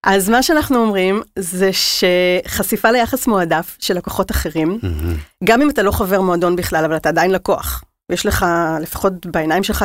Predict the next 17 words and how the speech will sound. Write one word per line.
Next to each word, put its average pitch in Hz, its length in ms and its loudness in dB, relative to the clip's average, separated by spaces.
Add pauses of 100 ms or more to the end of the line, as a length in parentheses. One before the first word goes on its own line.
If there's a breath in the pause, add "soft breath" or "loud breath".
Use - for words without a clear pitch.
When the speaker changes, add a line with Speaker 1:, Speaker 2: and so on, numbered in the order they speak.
Speaker 1:
ציפיות 180 420 0
של 180 140 -2
מה 165 100 0
מגיע 180 260 0
Speaker 2:
נכון. 185 180 -2
Speaker 1:
לך - 60 -12
כלקוח. - 540 -6
Speaker 2:
או 123 140 4
חבר 113 240 2
מועדון 110 340 2
מדרג 101 520 0
יותר 104 200 0
נמוך, 170 320 2
במקרה 113 220 2
של 190 80 2
Speaker 1:
לגמרי, 175 380 2
Speaker 2:
תעופה. 208 160 0